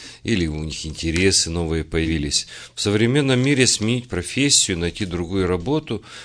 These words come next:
я думаю, достаточно несложно. Это когда-то был там цех, допустим, каких-нибудь, ну, не знаю, там, э, пимакатов, цех, там, к-, железом работали, ку-, кузнечный,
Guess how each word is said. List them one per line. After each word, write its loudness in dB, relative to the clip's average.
я 6
думаю, 0
достаточно -4
несложно. -6
Это -6
когда-то 0
был -8
там -10
цех, -2
допустим, -6
каких-нибудь, -12
ну, -12
не -12
знаю, -8
там, -12
э, -14
пимакатов, 2
цех, 0
там, -10
к-, -12
железом 0
работали, -2
ку-, -20
кузнечный, -4